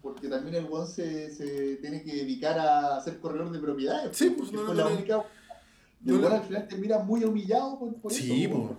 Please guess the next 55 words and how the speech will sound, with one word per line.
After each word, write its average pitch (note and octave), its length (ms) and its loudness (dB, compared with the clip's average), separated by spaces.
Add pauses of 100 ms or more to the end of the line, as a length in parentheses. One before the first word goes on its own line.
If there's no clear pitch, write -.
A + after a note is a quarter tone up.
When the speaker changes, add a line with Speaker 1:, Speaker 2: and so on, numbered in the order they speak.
Speaker 1:
porque B2 220 -6
termina C#3 180 -4
Speaker 2:
Así, F#3 100 0
Speaker 1:
haciendo F3 280 -4
Speaker 2:
en, F3+ 60 -2
Speaker 1:
una E3+ 100 0
pega F#3 180 -4
de F#3+ 80 0
mierda, F#3+ 300 0
Speaker 2:
entre F#3 240 0
Speaker 1:
de - 20 6
Speaker 2:
comillas, F3 200 4 (100)
Speaker 1:
mierda. A3 60 -2
Speaker 2:
vendiéndose, A3 520 2
po, G2+ 100 -6
weón. G2 380 -10 (640)
Speaker 1:
Claro, G3+ 280 2 (140)
Speaker 2:
Sí. E3+ 100 -2
Speaker 1:
porque, D3 580 0
porque D3+ 240 2
la D3 140 4
weá, G3+ 260 6 (600)
puta, A3 260 -2
bienvenido F#3+ 440 -4
a - 20 -2
la G3+ 80 -2
vida G3 160 -2
de F#3 80 0
adulto C4+ 320 -4
nomás, C#4+ 240 -8
Speaker 2:
Sí, E4+ 100 6
Speaker 1:
po, - 200 0
Speaker 2:
po, B3 40 -6
Speaker 1:
tenés - 160 -6
Speaker 2:
tal D4 120 0
Speaker 1:
que D4 60 -8
Speaker 2:
cual. B3+ 140 2
Speaker 1:
ganar F3 240 0
lucas. G#3+ 420 2
Speaker 2:
Sí. A#3+ 140 0 (300)
De F#3+ 80 2
hecho, B3+ 180 2
¿te F#3 60 2
acordás E3 240 4
que F#3+ 120 -4
el F#3 120 -2
viejo G#3+ 260 0
que G3 160 -4
Speaker 1:
Claro. G#3+ 120 0
Speaker 2:
Jaime G3+ 240 2
Baez G3 140 4
lo G3+ 60 4
agarraba F#3+ 280 4
pa'l G3 180 6
hueveo? G3 460 2